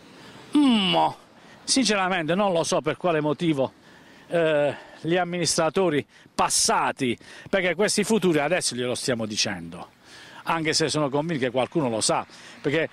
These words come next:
questi amministratori che stanno adesso hanno fatto i consiglieri fa-, anche penso cinque anni fa, dieci anni fa, quindi fa-, fanno la parte dei, dei, dei, diciamo, degli ingenui, no? Facciano finta che non sanno, e noi lo, adesso lo diciamo, noi adesso lo diciamo, l'abbiamo detto, i cittadini altamurani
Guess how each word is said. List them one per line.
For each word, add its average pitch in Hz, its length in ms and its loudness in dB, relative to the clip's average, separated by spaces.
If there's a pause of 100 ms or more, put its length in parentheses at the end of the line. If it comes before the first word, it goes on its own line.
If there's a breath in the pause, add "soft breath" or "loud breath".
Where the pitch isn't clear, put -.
(160)
questi 196 280 0
amministratori 196 480 0
che 151 80 0
stanno 175 240 -2
adesso 175 360 0
hanno 160 140 0
fatto 175 200 -2
i 160 40 -6
consiglieri 165 560 0
fa-, 170 140 -2
anche 165 260 0
penso 143 320 -2
cinque 151 260 0
anni 143 140 0
fa, 160 120 0
dieci 135 240 -2
anni 135 200 0
fa, 147 180 0 (260 loud breath)
quindi 196 260 2
fa-, 202 200 -2
fanno 185 260 0
la 180 140 2
parte 180 300 0
dei, 156 340 0 (560 loud breath)
dei, 151 500 0
dei, 156 200 -2
diciamo, 160 240 -4
degli 156 240 -2
ingenui, 127 760 -2 (440 soft breath)
no? 156 300 0
Facciano 147 300 -2
finta 151 220 -2
che 135 100 0
non 135 160 0
sanno, 135 340 0
e 226 80 0
noi 139 200 -2
lo, 113 180 -2
adesso 117 360 -4
lo 113 60 -6
diciamo, 92 580 -6 (340 loud breath)
noi 180 180 2
adesso 143 320 -2
lo 170 60 2
diciamo, 160 320 -2
l'abbiamo 139 380 0
detto, 165 360 -2
i 202 240 0
cittadini 156 480 -2
altamurani 131 640 -2